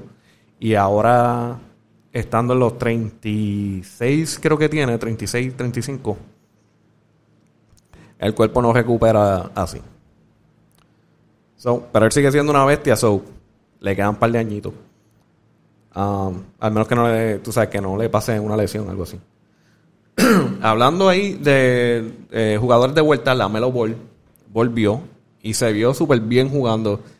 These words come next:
Eh, LaMelo Ball metió once puntos, ocho asistencias y siete rebotes, que eso está tremendo para un point guard. Eh,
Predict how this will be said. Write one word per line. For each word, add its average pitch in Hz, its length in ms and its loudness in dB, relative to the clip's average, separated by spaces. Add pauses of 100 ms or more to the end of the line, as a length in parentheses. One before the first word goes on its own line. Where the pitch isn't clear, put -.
(280)
Eh, 107 720 0
LaMelo 113 420 0
Ball 151 180 0
metió 151 280 -2
once 127 320 -2
puntos, 131 440 -4
ocho 117 240 0
asistencias 131 800 -4
y 113 240 -4
siete 110 300 0
rebotes, 104 420 0
que 95 100 -6
eso 107 100 -8
está 120 440 -2
tremendo 98 460 -4
para 78 160 -4
un 95 140 -8
point - 240 -2
guard. - 140 -10 (920)
Eh, 98 520 -2